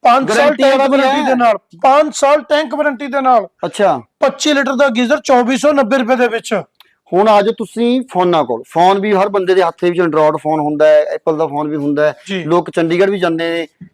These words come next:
Speaker 2: ਬਾਈ ਸੈਕਟਰ ਜਾ ਰਿਹਾ, ਕੋਈ ਕਿਤੇ ਜਾ ਰਿਹਾ ਲੈਣ, ਪਰ ਤੁਹਾਡੇ ਕੋਲ ਆਨਲਾਈਨ ਰੇਟਾਂ ਨਾਲੋਂ ਤੇ ਨਾਲ ਦੀ ਨਾਲ ਬਾਈ ਸੈਕਟਰ ਚੰਡੀਗੜ੍ਹ ਰੇਟਾਂ ਨਾਲੋਂ ਕਿੰਨਾ ਘੱਟ ਰੇਟ ਹੈ, ਇਹ ਫਾਇਦੇ ਕਰੋਗੇ ਤੁਸੀਂ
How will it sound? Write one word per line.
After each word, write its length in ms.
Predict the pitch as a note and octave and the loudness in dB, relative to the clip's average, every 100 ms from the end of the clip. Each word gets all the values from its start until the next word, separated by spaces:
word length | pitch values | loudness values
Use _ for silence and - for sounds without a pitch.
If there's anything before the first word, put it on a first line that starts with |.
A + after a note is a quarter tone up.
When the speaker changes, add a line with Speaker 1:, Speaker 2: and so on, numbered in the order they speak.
| - | -4
Speaker 2:
ਬਾਈ 200 | D3 D#3 | 0 0
ਸੈਕਟਰ 300 | E3+ D#3+ D#3+ | 0 -4 -2
ਜਾ 200 | D#3 D3+ | 0 0
ਰਿਹਾ, 180 | D3+ D#3 | 2 -2
ਕੋਈ 120 | D#3 | -4
ਕਿਤੇ 200 | D#3 D#3+ | -4 0
ਜਾ 180 | D3+ C#3+ | 0 0
ਰਿਹਾ 120 | D3+ | 0
ਲੈਣ, 280 | C#3+ C#3+ B2+ _ _ _ | -2 -4 -10 _ _ _
ਪਰ 100 | A3 | -4
ਤੁਹਾਡੇ 420 | - G3 F#3+ A#3+ | 0 -2 0 0
ਕੋਲ 320 | B3 A#3+ A#3+ - _ _ _ _ - | 2 2 2 -4 _ _ _ _ 0
ਆਨਲਾਈਨ 440 | F3 G3 G#3 A3 | 2 4 2 2
ਰੇਟਾਂ 300 | A3 G#3+ A3+ | 0 0 0
ਨਾਲੋਂ 280 | A3+ A3 A#3 - _ _ | 2 0 -2 -8 _ _
ਤੇ 100 | G#3+ | 0
ਨਾਲ 240 | G3+ G3 | 4 2
ਦੀ 80 | G3+ | 2
ਨਾਲ 120 | A3+ | 0
ਬਾਈ 260 | G3+ E3 E3+ | 2 2 0
ਸੈਕਟਰ 240 | F#3+ F3 | -2 -4
ਚੰਡੀਗੜ੍ਹ 360 | F#3+ E3 D3 F3 | -4 -2 -2 -2
ਰੇਟਾਂ 220 | F3 D#3 | -2 -2
ਨਾਲੋਂ 200 | C#3 A#2 - _ _ | -6 -8 -14 _ _
ਕਿੰਨਾ 260 | F#3 F#3 F3+ G3 | 0 0 2 0
ਘੱਟ 140 | - | 0
ਰੇਟ 240 | E3+ E3 | -2 0
ਹੈ, 120 | E3 D#3 _ _ - | 0 -2 _ _ -2
ਇਹ 100 | A#3 | 0
ਫਾਇਦੇ 340 | F#3+ F#3 G#3+ | 2 2 2
ਕਰੋਗੇ 340 | G#3+ G3 G#3 A3 | 2 2 0 -4
ਤੁਸੀਂ 300 | F#3 G#3 | -8 -14